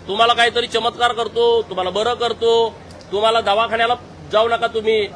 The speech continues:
आम्ही प्रार्थना करतो आणि तुम्हाला दुरुस्त करतो, हे योग्य आहे का? तुम्ही घराला पैसे देतो, रेशनला दा-, तुम्हाला गहू देतो, तांदूळ देतो, शाळेचं दप्तर देतो, पुस्तकं देतो आणि मग तुम्ही धर्मांतरण करा. हे इथून पुढे चा-, कुठं आली एवढी लोक?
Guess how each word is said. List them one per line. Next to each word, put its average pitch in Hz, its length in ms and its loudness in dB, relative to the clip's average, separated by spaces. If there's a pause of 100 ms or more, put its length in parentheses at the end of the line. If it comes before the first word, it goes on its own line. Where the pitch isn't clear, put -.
(140)
आम्ही 202 220 -2
प्रार्थना 233 440 -2
करतो 226 240 -4
आणि 233 120 -4
तुम्हाला 226 220 0
दुरुस्त 226 300 -8
करतो, 165 160 -8
हे 220 160 0
योग्य 233 220 0
आहे 185 100 2
का? 180 260 0 (600)
तुम्ही 214 180 0
घराला 208 280 2
पैसे 226 280 -2
देतो, 226 420 2
रेशनला 226 400 2
दा-, 196 560 0
तुम्हाला 208 220 -2
गहू 196 280 0
देतो, 220 340 0
तांदूळ 220 380 0
देतो, 220 520 0 (260)
शाळेचं 214 320 2
दप्तर 233 340 -2
देतो, 226 340 2
पुस्तकं 240 480 -4
देतो 220 440 2 (180)
आणि 185 160 0
मग 233 100 -2
तुम्ही 240 220 -2
धर्मांतरण 226 500 0
करा. 208 220 2 (280)
हे 220 240 4
इथून 220 240 -4
पुढे 214 220 -4
चा-, 220 160 -2
कुठं 202 320 -6
आली 285 140 0
एवढी 285 200 -4
लोक? 277 180 0